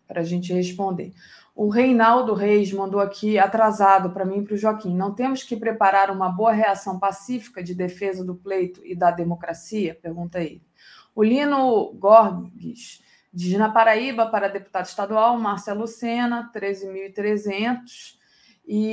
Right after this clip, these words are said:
ele diz, "Sob a Tebet, ninguém engana todos por todo o tempo." É, e aí, a questão que ficou a ser respondida também, Tereza, foi, tinha uma questão aqui sobre a questão do voto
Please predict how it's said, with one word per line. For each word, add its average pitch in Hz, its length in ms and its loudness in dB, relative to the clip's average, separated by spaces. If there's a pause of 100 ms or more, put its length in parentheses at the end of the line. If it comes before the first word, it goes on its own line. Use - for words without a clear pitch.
ele 202 200 0
diz, 214 240 -6
"Sob 233 240 -4
a 220 60 6
Tebet, 226 540 0
ninguém 226 560 -4
engana 202 400 -4
todos 196 340 -8
por 214 220 -14
todo 202 240 -6
o 226 40 -8
tempo." 185 480 -10 (800)
É, 165 320 -2 (920)
e 214 120 0
aí, 220 520 4
a 190 200 4
questão 226 540 0
que 233 100 -6
ficou 220 360 2
a 208 100 4
ser 202 240 -4
respondida 190 680 -4
também, 202 600 -4
Tereza, 165 540 -8
foi, 208 640 -8
tinha 214 160 -10
uma 208 120 -2
questão 208 400 -8
aqui 190 260 -8
sobre 208 340 -6
a 208 40 -6
questão 202 480 -4
do 214 180 -6
voto 208 640 -2